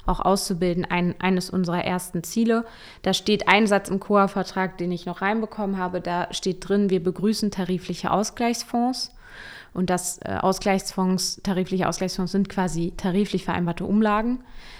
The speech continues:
Ähm, und da könnte man eigentlich auch noch was draus machen.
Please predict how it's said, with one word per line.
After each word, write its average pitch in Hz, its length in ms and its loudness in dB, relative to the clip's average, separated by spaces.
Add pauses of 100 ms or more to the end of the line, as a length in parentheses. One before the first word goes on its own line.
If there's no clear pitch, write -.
(220)
Ähm, 185 480 6
und 180 220 0
da 196 300 8
könnte 202 340 2
man 190 180 4
eigentlich 196 720 4
auch 196 120 8
noch 190 120 8
was 180 220 4
draus 180 260 0
machen. 254 380 4